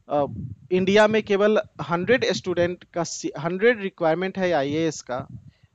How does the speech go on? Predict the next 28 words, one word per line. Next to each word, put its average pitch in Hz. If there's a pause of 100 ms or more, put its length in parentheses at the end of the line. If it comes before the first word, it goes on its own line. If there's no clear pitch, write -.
(200)
तो 196
वो 202
कभी 196
तैयारी 170
नहीं 160
कर 139
पाएगा। 107 (320)
दस 170
लाख 170
में 165
से 170
हंड्रेड 160
का 170
ही 156
selection 131
है। 113 (400)
तो 165
real 185
में 247
जो 226
competition 190
होता 175
है 202
हमारा, 139 (320)
वो 185
competition, 170 (440)
वो 196
competition 170